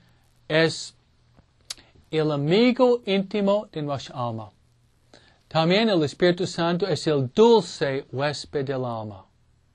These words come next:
¿Y otro título? Por el Espíritu Santo, el Espíritu Santo es el maestro interior. Les hago una pregunta a ustedes.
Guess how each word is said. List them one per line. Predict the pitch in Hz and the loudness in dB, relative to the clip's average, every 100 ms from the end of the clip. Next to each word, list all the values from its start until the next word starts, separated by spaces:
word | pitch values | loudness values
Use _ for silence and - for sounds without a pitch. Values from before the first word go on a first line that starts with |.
| _ _ _ _ _ - _ - | _ _ _ _ _ -20 _ 4
¿Y | |
otro | 220 262 | 6 6
título? | 262 285 277 330 349 330 _ _ _ _ _ _ _ _ | 4 4 6 8 8 4 _ _ _ _ _ _ _ _
Por | _ 113 | _ -10
el | 113 | -10
Espíritu | - 196 220 226 | 2 4 4 0
Santo, | - 165 160 - 160 160 - _ _ _ _ _ - | -2 -2 -2 -2 -4 -4 -12 _ _ _ _ _ -10
el | 143 | -4
Espíritu | 143 131 202 214 220 | -4 -2 2 2 2
Santo | 175 190 190 185 196 | -4 -2 -2 -2 -4
es | 170 165 175 | -2 0 2
el | 170 156 | 2 2
maestro | 147 165 202 294 294 - - 285 277 - | 0 4 6 6 4 -2 2 4 4 2
interior. | 196 175 165 147 131 104 95 _ _ _ _ _ _ _ _ _ _ _ _ _ _ _ - - _ _ | -4 -2 -2 -2 -2 -6 -14 _ _ _ _ _ _ _ _ _ _ _ _ _ _ _ -20 -20 _ _
Les | 254 247 | 4 6
hago | 277 | 6
una | 262 220 | 6 4
pregunta | 202 202 180 | 4 2 0
a | 143 | -2
ustedes. | - 104 - - | -4 -12 -14 -20